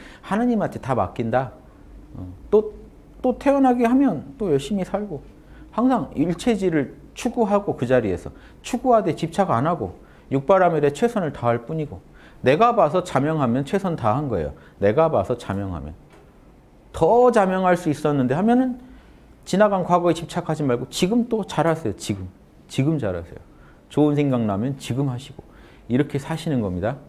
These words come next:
이렇게 함께 살기 운동을 지금 하는 거예요. 제가 보살도 운동. 오버하지 말라. 그렇다고 공부를 포기하지도 말라. 너무 업되지도 말라. 은근히 계속 가는 게 스윙입니다. 놀다가 가고,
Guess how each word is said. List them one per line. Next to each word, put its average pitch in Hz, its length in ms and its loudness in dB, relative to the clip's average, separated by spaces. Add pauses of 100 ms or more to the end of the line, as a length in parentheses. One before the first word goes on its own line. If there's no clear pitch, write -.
(340)
이렇게 160 260 0
함께 175 300 -2
살기 180 320 -2
운동을 120 520 2
지금 90 260 -12
하는 131 260 -4
거예요. 85 140 -8
제가 85 260 -10
보살도 101 480 -4
운동. 87 240 -8 (400)
오버하지 131 440 2
말라. 73 320 -6 (540)
그렇다고 135 480 0
공부를 127 380 -2
포기하지도 127 440 0
말라. 71 280 -8 (260)
너무 113 240 2
업되지도 107 460 0
말라. 78 340 -8 (540)
은근히 185 580 2
계속 - 460 -4
가는 120 320 2
게 107 100 2
스윙입니다. 90 500 -6 (100)
놀다가 95 560 -2
가고, 123 500 -6